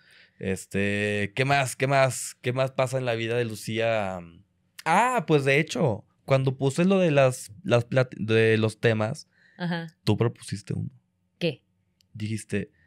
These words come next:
Speaker 1: "Anécdotas personales. Es lo que veo que se hace viral".
Speaker 2: Ya sé.
Speaker 1: ¿Viniste
Speaker 2: Órale.
Speaker 1: lista con una anécdota personal, Lucía?
Speaker 2: ¿De qué?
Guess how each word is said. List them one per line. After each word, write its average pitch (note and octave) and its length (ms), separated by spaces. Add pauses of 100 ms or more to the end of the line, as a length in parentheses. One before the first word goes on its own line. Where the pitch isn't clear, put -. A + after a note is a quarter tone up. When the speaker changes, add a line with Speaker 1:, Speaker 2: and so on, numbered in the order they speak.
(260)
Speaker 1:
"Anécdotas B2 560
personales. - 840 (420)
Es B2 160
lo C#3 140
que D3 100
veo C3+ 160
que C3+ 120
se C3 120
hace B2 220
viral". A#2+ 300 (220)
Speaker 2:
Ya D#3+ 280
sé. D3+ 720 (520)
Speaker 1:
¿Viniste A#2+ 360
Speaker 2:
Órale. D3+ 120
Speaker 1:
lista D#3 260
con E3 120
una D#3 180
anécdota D3+ 380
personal, C#3+ 360
Lucía? E3 280 (260)
Speaker 2:
¿De E3 320 (240)
qué? E3 340